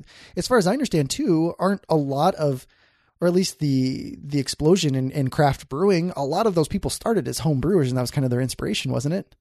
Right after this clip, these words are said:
I mean, not all of them went the kind of track of you of of,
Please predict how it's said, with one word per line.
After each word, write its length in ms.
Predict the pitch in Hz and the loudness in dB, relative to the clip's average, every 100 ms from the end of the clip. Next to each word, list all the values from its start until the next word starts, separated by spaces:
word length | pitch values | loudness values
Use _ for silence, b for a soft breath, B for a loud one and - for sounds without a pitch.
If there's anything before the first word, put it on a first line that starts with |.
| _ - | _ -6
I 20 | |
mean, 120 | 160 | -2
not 160 | 180 180 | 0 2
all 100 | 160 | 0
of 60 | |
them 100 | 156 | 0
went 140 | 151 147 | -2 -2
the 80 | |
kind 180 | - 156 | 0 0
of 60 | 135 | 0
track 260 | 156 143 | 0 0
of 100 | 139 | 0
you 140 | 139 151 | 0 0
of 260 | 127 - - b b b b b | 0 -2 -18 b b b b b
of, 520 | 127 117 113 - - | -2 -2 -2 -8 -20